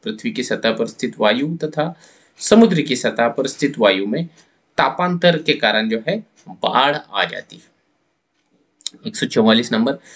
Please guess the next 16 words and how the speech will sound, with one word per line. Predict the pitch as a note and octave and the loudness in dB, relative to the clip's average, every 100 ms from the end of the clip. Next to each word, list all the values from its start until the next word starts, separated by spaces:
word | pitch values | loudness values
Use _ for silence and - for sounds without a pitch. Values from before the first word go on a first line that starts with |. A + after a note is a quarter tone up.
| - - | -16 0
सूर्य | - A3 A#3 | 6 6 6
से | A3 G3 | 4 2
बढ़ती | D3+ D3 D3+ | 2 0 0
दूरी | C#3+ B2 C3 | 2 2 0
के | A#2+ C3 - _ _ | 2 0 0 _ _
साथ | - - D#3 A2 - _ - | -4 0 2 0 -6 _ -16
स्थित | - - G3+ G3 | -6 0 0 0
ग्रहों | A2+ C3 B2+ B2+ | 4 4 4 0
का | B2+ B2+ | 2 0
सही | - B2 C3 | 0 -2 0
क्रम | B2 G#2 F2+ - | 0 0 0 0
क्या | - D#2 | 0 0
है? | - - _ _ _ _ _ - | -4 -14 _ _ _ _ _ -4
अब | A2 A2 | -4 0
जो | B2 | 0
है | C#3 | 0